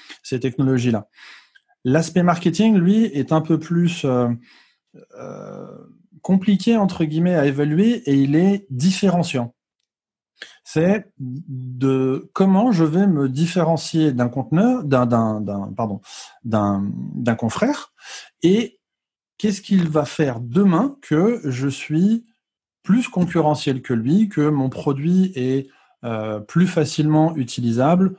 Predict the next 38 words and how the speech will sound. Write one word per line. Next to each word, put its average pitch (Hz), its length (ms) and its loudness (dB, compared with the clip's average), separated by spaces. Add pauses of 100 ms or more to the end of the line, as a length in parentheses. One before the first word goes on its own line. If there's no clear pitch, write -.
(140)
plus 185 380 2
moderne, 143 540 2
plus 170 340 0 (100)
à 131 120 -2
la 127 100 2
page. 98 320 -10 (500)
Et 120 100 -2
c'est 123 120 -4
vrai 180 160 2
qu'aujourd'hui, 147 960 0 (480)
alors 92 160 -12
bien 110 240 -4
évidemment, 123 500 2
c'est 117 260 -6
pas, 120 180 0
c'est 117 140 -8
pas 110 120 -6
la 113 80 -2
majorité, 117 400 -2
mais 165 300 2
on, 127 180 -2
on 131 180 0
arrive 185 220 2
dans 190 140 2
des 156 100 2
cas 185 160 0
où 214 80 0
effectivement, 151 640 0
on 175 80 2
va 135 160 2
voir 139 200 2
des 151 140 2
entreprises 135 520 -2
qui - 120 -4
vont 135 160 0
mettre 151 400 2
en 147 140 2
avant, 139 480 2